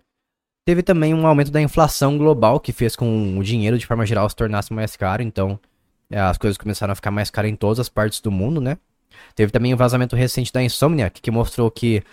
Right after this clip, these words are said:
mesmo tendo vendido milhões de cópias de Spider-Man e a sequência dele, que lan-, foi lançada ano passado, o estúdio tava sendo pressionado pra demitir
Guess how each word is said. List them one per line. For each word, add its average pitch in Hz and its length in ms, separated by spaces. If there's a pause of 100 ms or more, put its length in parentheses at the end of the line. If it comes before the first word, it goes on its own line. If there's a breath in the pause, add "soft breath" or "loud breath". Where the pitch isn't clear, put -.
(200 soft breath)
mesmo 123 240
tendo 139 260
vendido 127 320
milhões 123 380
de 143 80
cópias 127 320
de 104 60
Spider-Man 113 560 (420)
e 110 160
a 101 40
sequência 117 420
dele, 117 200
que - 100
lan-, 104 180
foi 107 100
lançada 98 300
ano 95 100
passado, 104 480 (420 loud breath)
o 120 80
estúdio 120 320
tava 135 200
sendo 135 180
pressionado 139 460
pra 147 100
demitir 139 580